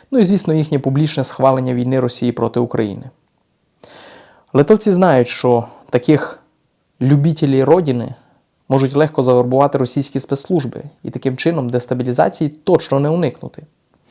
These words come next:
Дуже шкода, що у нас свого часу цим питанням не зайнялись серйозно. І Україна прям кишіла, а, агентами Кремля, починаючи від простих людей, закінчуючи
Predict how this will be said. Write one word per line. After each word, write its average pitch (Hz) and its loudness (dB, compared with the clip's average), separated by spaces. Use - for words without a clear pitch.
Дуже 147 2
шкода, 127 0
що 110 -4
у 110 -2
нас - 2
свого 117 -2
часу 139 0
цим 123 -4
питанням 131 -2
не 123 -2
зайнялись 127 -2
серйозно. 135 2
І 131 -2
Україна 147 0
прям 135 0
кишіла, 147 0
а, 110 0
агентами 135 4
Кремля, 143 2
починаючи 147 0
від 135 -6
простих 156 0
людей, 185 0
закінчуючи 156 -2